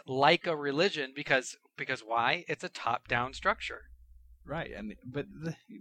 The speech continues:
Speaker 2: the, you know, the ironic thing is, is that <laughs> if we want an example of what state atheism would look like,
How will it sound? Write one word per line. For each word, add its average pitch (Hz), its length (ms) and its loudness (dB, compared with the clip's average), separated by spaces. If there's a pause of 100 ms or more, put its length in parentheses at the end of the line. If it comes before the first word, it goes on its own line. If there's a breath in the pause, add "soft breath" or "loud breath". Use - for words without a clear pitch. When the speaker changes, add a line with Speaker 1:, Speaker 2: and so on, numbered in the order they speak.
(380)
Speaker 2:
the, 151 260 -4
you 156 120 -4
know, 131 240 -2 (880)
the 123 160 -2
ironic 131 500 -2
thing 98 260 -8
is, 107 160 -4 (120)
is 92 180 -8
that 98 160 -6 (160 loud breath)
<laughs> - 140 -18
if 107 180 -6
we 156 200 4
want 123 400 0
an 107 120 -8
example 101 760 -8 (380 soft breath)
of 104 240 -2 (240)
what 104 260 0 (160)
state - 480 -6
atheism 107 680 -4
would 95 180 -6
look 90 180 -8
like, 135 320 0